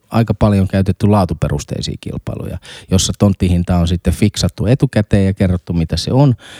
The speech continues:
ja, ja sitten parhaimmat suunnitelmat esittänyt taho voittaa, ja, ja tota, ää, ollaan saatu kyllä sitä kautta aika paljon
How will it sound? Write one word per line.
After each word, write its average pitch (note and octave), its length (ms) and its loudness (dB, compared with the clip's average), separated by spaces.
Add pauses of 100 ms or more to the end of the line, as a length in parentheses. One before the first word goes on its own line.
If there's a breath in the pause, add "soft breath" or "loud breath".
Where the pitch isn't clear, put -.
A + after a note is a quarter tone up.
(160 loud breath)
ja, G2 320 2
ja G2 140 4
sitten F#2 400 0 (140)
parhaimmat E2+ 460 0 (180)
suunnitelmat D#2+ 600 0
esittänyt D#2 480 -6
taho D2+ 220 -4
voittaa, D2 480 0
ja, C#2 180 -4 (120)
ja D#2+ 180 -2
tota, D2 440 -2 (500 loud breath)
ää, E2 360 2 (1200)
ollaan G#2 280 4
saatu A2+ 280 0
kyllä G#2+ 160 4
sitä G2 220 2
kautta F#2 440 -4
aika F2+ 240 -4
paljon E2 440 0